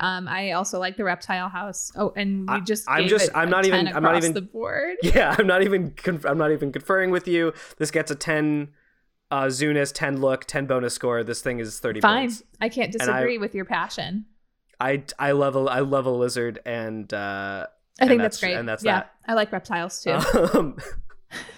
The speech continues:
Speaker 2: <laughs>
Speaker 1: Box of snakes.
Speaker 2: Box of snakes that I've written in all caps. Box of snakes.
Speaker 1: Box of snakes.
Speaker 2: Box of
Speaker 1: And
Speaker 2: snakes.
Speaker 1: I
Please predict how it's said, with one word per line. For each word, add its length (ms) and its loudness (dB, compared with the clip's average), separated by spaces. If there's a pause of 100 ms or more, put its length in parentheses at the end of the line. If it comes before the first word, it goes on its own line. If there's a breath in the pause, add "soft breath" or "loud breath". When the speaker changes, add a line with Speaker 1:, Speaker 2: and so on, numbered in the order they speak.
Speaker 2:
<laughs> 640 -12
Speaker 1:
Box 600 2 (200)
of 160 2
snakes. 720 -2 (120)
Speaker 2:
Box 320 0
of 100 -4
snakes 400 0
that 80 -2
I've 160 -2
written 220 -2
in 100 -6
all 140 -10
caps. 460 -12 (500)
Box 240 -2
of 80 -12
snakes. 220 -16
Speaker 1:
Box 240 4
of 80 0
snakes. 640 -14 (240)
Speaker 2:
Box 160 2
of 60 4
Speaker 1:
And 360 0
Speaker 2:
snakes. 360 -10 (1400 soft breath)
Speaker 1:
I 500 4